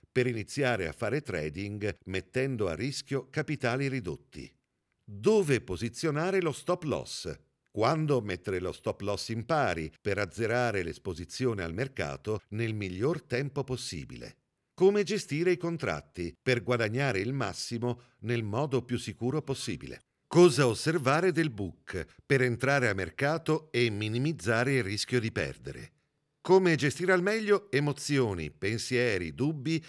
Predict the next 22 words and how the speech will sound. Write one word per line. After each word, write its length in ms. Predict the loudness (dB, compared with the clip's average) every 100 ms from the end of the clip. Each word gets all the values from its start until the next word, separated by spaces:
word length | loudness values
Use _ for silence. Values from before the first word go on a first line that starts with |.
| -16 -6
e 120 | -4
diventare 800 | -2 -2 -2 0 2 2 2 -2
disciplinato 1000 | -4 -6 -4 -4 -2 -2 -2 -4 -4 -4 -6
sui 260 | -6 -2
mercati 520 | 0 -2 0 -2 0
finanziari. 840 | -4 -2 -2 -2 -4 -6 -10 -16 -18 _ _ _ _ _
Guadagnare 680 | -2 2 4 4 4 4 2
sui 280 | 0 -2 -2
gap 320 | 0 0 0
di 120 | -2
mercato 800 | 0 -2 -2 -4 -4 -6 -8 -8 _
sfruttando 720 | -12 -4 -4 -2 0 2 2
la 100 | 2
Marsigliese. 920 | 0 -2 -4 -2 -2 -4 -8 -12 -14 _ _ _ _ _ _ _ _ _ _
Come 280 | 2 4 6
gestire 520 | 4 2 2 0 2
le 60 | 2
operazioni 640 | 0 0 -2 -2 -2 -2 -2
per 180 | -2
guadagnare 460 | 0 0 0 2 2
il 100 | 0
massimo, 600 | 0 -2 -6 -8 -6 -8